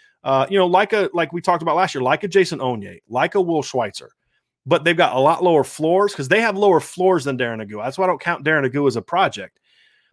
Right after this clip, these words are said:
Those guys are gonna have a, a, a, a worse hit rate. It's kind of the difference between traditional five stars or top hundred players and traditional three stars. Yes, some of the three stars are gonna pan out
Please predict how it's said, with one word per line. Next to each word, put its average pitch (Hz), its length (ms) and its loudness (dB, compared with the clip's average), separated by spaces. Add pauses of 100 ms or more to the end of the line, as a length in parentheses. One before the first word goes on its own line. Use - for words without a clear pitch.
(320)
Those 175 340 4
guys 240 320 4
are 202 60 6
gonna 175 220 2
have 160 240 0
a, 160 200 2
a, 139 220 4 (260)
a, 135 160 0 (120)
a 139 80 0
worse 131 280 -2
hit 254 220 -6
rate. 113 220 -12 (200)
It's 180 160 0
kind 226 220 -2
of 277 80 -2
the 262 60 -4
difference 160 400 0
between 160 640 -4 (340)
traditional 190 800 2
five 151 440 0
stars 107 460 -6
or 156 80 -8
top 127 300 -4
hundred 170 200 -2
players 110 520 -12
and 147 180 -6
traditional 139 640 -4
three 214 400 -6
stars. - 520 -8 (540)
Yes, 190 360 2
some 214 300 2
of 208 140 0
the 208 100 2
three 214 320 0
stars 175 320 0
are 160 80 -4
gonna 185 240 -2
pan 190 340 0
out 156 300 0